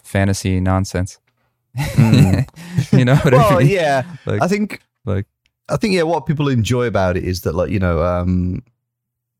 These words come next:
Speaker 2: it's, you're always kind of there along with the, the main character, right? And you're,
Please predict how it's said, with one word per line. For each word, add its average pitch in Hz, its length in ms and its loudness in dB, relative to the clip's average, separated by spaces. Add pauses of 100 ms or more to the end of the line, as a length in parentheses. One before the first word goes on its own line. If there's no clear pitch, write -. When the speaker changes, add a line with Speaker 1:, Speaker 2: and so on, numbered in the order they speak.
(140)
Speaker 2:
it's, - 340 -12 (140)
you're 131 380 0
always 135 280 -2
kind 123 200 -2
of 101 220 -4
there 104 320 0
along 101 320 -2
with 92 360 -2
the, 92 320 -2 (180)
the 95 80 -2
main 95 220 0
character, 92 440 -4
right? 90 260 -4 (180)
And 95 140 0
you're, 90 400 -2